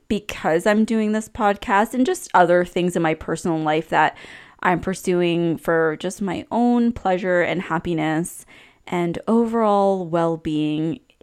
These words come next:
you actually do feel a little bit more content with your life. You're like, "Yeah, I haven't accomplished certain things and I may not be exactly where I thought I'd want to be or that I thought I would be." However, you,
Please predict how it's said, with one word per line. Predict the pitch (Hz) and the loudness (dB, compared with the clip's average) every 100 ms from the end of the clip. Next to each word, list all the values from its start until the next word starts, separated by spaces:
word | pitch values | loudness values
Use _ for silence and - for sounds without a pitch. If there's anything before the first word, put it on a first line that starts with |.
| _ _ _ _ _ | _ _ _ _ _
you | 185 208 | -4 4
actually | 208 240 277 | 6 6 2
do | 202 180 | 2 2
feel | 180 165 | 4 4
a | 160 | 6
little | 160 160 | 4 4
bit | 156 | 2
more | 160 | 0
content | 156 156 151 151 151 | -2 -4 -4 -4 -4
with | 160 - | -6 -4
your | 156 | -4
life. | - - - | -2 -2 -2
You're | 208 | -2
like, | 220 240 | -2 0
"Yeah, | 381 - - | -2 -2 -6
I | 220 | -4
haven't | 247 226 | -2 -2
accomplished | 190 - 180 180 175 - | -4 -4 -4 -2 -4 -2
certain | 175 185 | -2 -2
things | 185 165 170 165 | -2 -2 -2 -2
and | 160 - - - - - | -6 -8 -18 -20 -12 -4
I | 185 | -2
may | 185 | 0
not | 180 175 | 0 0
be | 170 | -2
exactly | 170 185 151 - 175 | -2 -2 -2 -2 -4
where | 170 175 | -2 -2
I | |
thought | 175 160 165 147 - | -2 0 2 0 0
I'd | 160 156 | -2 -2
want | 165 170 160 | -2 -4 -4
to | - 185 | -8 -8
be | 185 180 175 | -6 -4 -2
or | 160 156 | 0 0
that | 139 151 135 | 2 2 2
I | 165 | 0
thought | 160 156 156 | -2 0 0
I | |
would | 151 175 | 0 -2
be." | 175 208 202 - - - _ _ - | -2 -2 -2 -6 -18 -20 _ _ -4
However, | 247 233 220 226 | 2 4 4 2
you, | 220 196 185 180 165 | 0 -2 -2 -2 -4